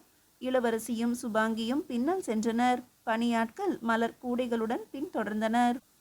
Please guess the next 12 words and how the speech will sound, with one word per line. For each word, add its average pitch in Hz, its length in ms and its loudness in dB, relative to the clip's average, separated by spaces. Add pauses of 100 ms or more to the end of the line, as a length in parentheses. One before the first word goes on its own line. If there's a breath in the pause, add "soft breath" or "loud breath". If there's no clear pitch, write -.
அரண்மனை 330 680 4
தேர் 285 280 -4
வந்து 254 460 0
வாயிலில் 254 520 2
நிற்பதையும் 240 680 -2
இளம் 254 340 -2
பெண்கள் 247 420 2
மூவர் 233 440 0
மலர் 247 400 2
கூடைகளுடன் 240 540 0
வருவதையும் 240 600 2
கவனித்த 226 580 0